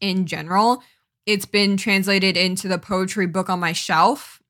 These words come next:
and a poetry book I read in high school, but I didn't quite understand. And then another poetry book I've never read yet. You know, those are all,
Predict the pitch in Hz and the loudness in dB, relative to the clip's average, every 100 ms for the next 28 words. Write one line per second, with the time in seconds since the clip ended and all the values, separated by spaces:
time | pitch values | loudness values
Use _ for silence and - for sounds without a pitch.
0 | _ 208 208 196 190 190 190 190 190 190 | _ 0 4 6 4 2 -2 -2 -2 -2
1 | 196 175 185 180 180 180 175 170 180 180 | -2 -2 0 2 4 2 2 0 -2 -2
2 | - 214 185 165 160 165 165 - 160 156 | -4 -2 0 -2 -2 -6 -8 -4 -2 -2
3 | 156 151 - 160 196 247 254 _ _ _ | -4 -6 -2 0 2 0 -4 _ _ _
4 | _ _ 240 247 262 269 285 285 285 294 | _ _ 0 2 4 4 4 2 2 -2
5 | 262 320 254 262 254 247 240 247 285 226 | 0 0 2 2 2 2 2 4 4 4
6 | - - 208 208 214 220 240 - 196 202 | 0 2 0 2 2 2 2 4 6 6
7 | 196 | 4